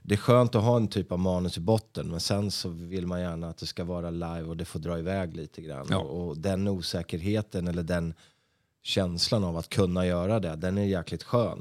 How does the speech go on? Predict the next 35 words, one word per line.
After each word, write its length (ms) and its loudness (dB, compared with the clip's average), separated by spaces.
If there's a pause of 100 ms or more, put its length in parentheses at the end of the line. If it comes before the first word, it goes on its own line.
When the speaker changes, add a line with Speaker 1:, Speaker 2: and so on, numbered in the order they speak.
Speaker 1:
Liksom. 200 0
Speaker 2:
Ja. 280 4
Speaker 1:
Bara 220 2
man 160 2
har 160 2
det 100 0
att 80 -6
man 220 -4
vet 200 -6
vart 120 -10
man 100 -10
ska 140 -10
ta, 180 -6
ta, 240 -8 (220)
ta 80 -2
sig 120 -4
tillbaka 560 4
igen. 280 -6 (180)
Speaker 2:
Ja. 140 -6 (100)
Speaker 1:
För, 320 -4
och, 340 -6 (420)
ja, 220 -4 (800)
så 60 -2
att 80 -6
man 120 8
håller, 280 4
<laughs> 40 2
håller 280 8
den 140 8
röda 300 8
tråden 480 6
i 40 6
det 60 6
långa 260 6
loppet. 400 2